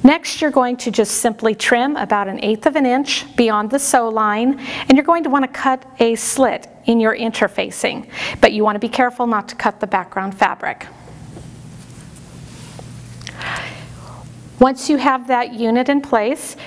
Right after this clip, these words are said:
now you can flip this entire unit inside out. And you can use a little, what I like to use is a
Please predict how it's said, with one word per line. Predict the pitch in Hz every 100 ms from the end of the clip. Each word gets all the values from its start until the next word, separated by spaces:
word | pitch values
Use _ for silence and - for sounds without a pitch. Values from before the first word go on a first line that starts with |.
| - -
now | 226 240 277
you | 285 226 240
can | 240 - 226 226
flip | - - 320 330
this | - 202 196
entire | 202 190 - 220 220 254 269
unit | 254 269 247 190 - - - - -
inside | 220 226 240 - 220 226
out. | 214 175 - - - - - - - - - - - - - - - - - - -
And | 226 220
you | 208
can | 208 226
use | 220 226
a | 233
little, | 208 220 220 214
what | 233 208
I | 208
like | 311 240 -
to | 226
use | 208 208 233 233
is | 220
a | 214 196